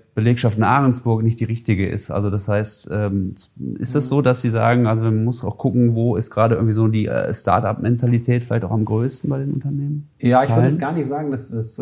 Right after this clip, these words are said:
Speaker 2: klingt so negativ. Ähm, also erstens ist es ein Lernprozess. Am Anfang hätte ich immer gesagt, alles zusammenhalten, damit gerade, wenn man in so eine Komplexität geht,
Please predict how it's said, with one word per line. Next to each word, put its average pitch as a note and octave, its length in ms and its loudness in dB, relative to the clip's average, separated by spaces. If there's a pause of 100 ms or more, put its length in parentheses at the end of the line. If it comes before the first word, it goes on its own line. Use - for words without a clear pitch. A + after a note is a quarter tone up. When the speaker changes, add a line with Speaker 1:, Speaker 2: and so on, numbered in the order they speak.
Speaker 2:
klingt C#3+ 200 -2
so A#2+ 80 -2
negativ. A#2+ 680 -2 (140)
Ähm, G#2+ 380 -2 (1000)
also A#2 180 2
erstens D3+ 220 2
ist B2 60 0
es A#2+ 60 4
ein A2 40 6
Lernprozess. A2 680 -2
Am G#2+ 120 -2
Anfang E3+ 580 -2
hätte B2 160 -2
ich A#2+ 140 -4
immer C#3+ 180 -2
gesagt, B2 520 -2 (360)
alles C3+ 360 2
zusammenhalten, D3 800 -4
damit A#2+ 340 2
gerade, C3+ 400 2
wenn C3+ 80 -2
man C3+ 180 0
in A#2+ 100 0
so A#2+ 80 0
eine A#2 100 -2
Komplexität A#2 800 -4
geht, B2 300 0